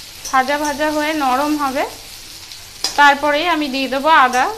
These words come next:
রসুন বাটা আর সব মশলা যা যা নিয়েছি আমি, সেগুলো নরম নরম হয়ে গেছে। এর মধ্যে আমি একটু সামান্য নুন দিয়ে দিলাম।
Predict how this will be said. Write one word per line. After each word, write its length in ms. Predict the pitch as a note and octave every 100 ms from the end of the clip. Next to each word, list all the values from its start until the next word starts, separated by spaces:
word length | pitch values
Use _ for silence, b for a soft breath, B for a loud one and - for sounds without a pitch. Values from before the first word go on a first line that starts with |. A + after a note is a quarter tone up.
| -
রসুন 400 | C#4 C4+ D4 C#4
বাটা 360 | B3+ A#3+ - G4+ B4+ - - - - - - - - -
আর 100 | D4
সব 240 | D4 D4
মশলা 520 | C#4+ C4+ C4 - C#4+ F4
যা 200 | D4 B3+
যা 140 | C4
নিয়েছি 520 | C4+ C4 C4 C4+ D4
আমি, 200 | C#4 C#4 A4+ - - - - - - - - - - - - -
সেগুলো 320 | C4+ B3+ F4+
নরম 240 | D4 C4+ D4
নরম 360 | D4 D4 E4
হয়ে 180 | E4 D4+
গেছে। 320 | D4 D4+ -
এর 180 | G4+ G4+
মধ্যে 260 | D4+ D4 D#4
আমি 160 | D4
একটু 220 | D4 D#4+
সামান্য 420 | D#4+ C#4 C4 C#4 D4
নুন 340 | C#4+ C4+ C4+
দিয়ে 160 | C#4 C#4
দিলাম। 300 | C4+ C#4+